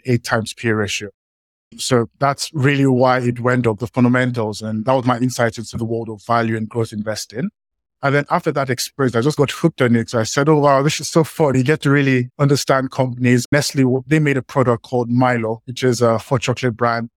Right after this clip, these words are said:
it's really big in Nigeria. And it's something I drink every day. But during that process of reading the annual report, you just get to pick up so much about the company,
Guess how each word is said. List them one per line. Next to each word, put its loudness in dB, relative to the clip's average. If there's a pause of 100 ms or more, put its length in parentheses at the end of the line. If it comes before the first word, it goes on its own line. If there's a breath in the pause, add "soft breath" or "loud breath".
it's -10
really 4
big -2
in 2
Nigeria. 2 (540)
And 2
it's 0
something 2
I 2
drink 0
every 2
day. 0
But 2 (100)
during 4
that 4
process -2
of 0
reading 4
the 2
annual 4
report, -2
you -10
just -2
get 0
to -10
pick -10
up -10
so -4
much 2
about 0
the -20
company, -2